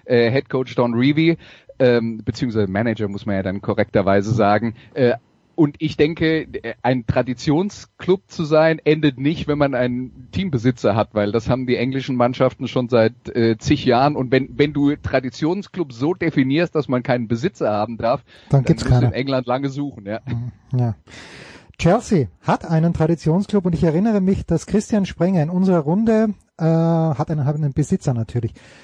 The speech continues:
Speaker 2: Äh, Christian Sprenger hat in unserer Runde hier vor Jahren schon gesagt, und da ist mir noch gar nicht aufgefallen, dass Kai Havertz wirklich der nächste ganz große deutsche Spieler werden wird. Es deuten alle Zeichen darauf hin, Christian, dass Kai Havertz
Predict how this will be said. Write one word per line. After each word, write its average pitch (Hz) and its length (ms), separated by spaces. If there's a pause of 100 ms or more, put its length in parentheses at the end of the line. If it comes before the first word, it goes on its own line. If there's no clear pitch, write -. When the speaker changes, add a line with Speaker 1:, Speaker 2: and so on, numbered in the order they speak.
(140)
Speaker 2:
Äh, 170 220 (320)
Christian 220 300
Sprenger 196 320
hat 202 120
in 185 140
unserer 220 540
Runde 208 260
hier 185 240
vor 170 180
Jahren 156 380
schon 185 160
gesagt, 151 340
und 175 80
da 165 120
ist 180 180
mir 185 80
noch 170 160
gar 165 100
nicht 156 120
aufgefallen, 147 520
dass 156 160
Kai 151 220
Havertz 170 480 (520)
wirklich 185 260
der 165 120
nächste 180 420
ganz 180 440
große 175 420
deutsche 160 360
Spieler 190 580
werden 151 320
wird. 190 160
Es - 120
deuten 185 320
alle 196 340
Zeichen 185 360
darauf 156 320
hin, 196 160
Christian, 202 460
dass 165 180
Kai 170 140
Havertz 156 380